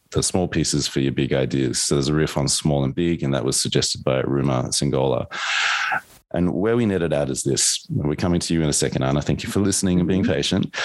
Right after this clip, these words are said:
Speaker 1: Uh, problem, ikea makes architects feel small. Insight, it's ikea's instructions that make architects feel small.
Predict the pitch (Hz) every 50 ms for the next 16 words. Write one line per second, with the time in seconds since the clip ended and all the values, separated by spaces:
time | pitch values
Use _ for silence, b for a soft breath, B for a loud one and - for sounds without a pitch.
0 | B B B _ - 87 87 85 80 - - 110 98 92 95 95 90 - 80 80
1 | - - 110 107 98 90 85 78 76 - 73 73 - - - - - - - -
2 | - - - - - 73 73 82 98 107 117 - _ - - - _ - - -
3 | - - 82 85 82 - - 90 87 104 - - - 78 - - 78 76 - -
4 | - 87 82 76 76 73 - - - 82 80 - - 104 110 120 - - - -
5 | _ _ _ - 98 90 110 101 - - 90 98 - - 98 - 98 95 - -
6 | - 95 95 95 - - 92 92 92 101 101 98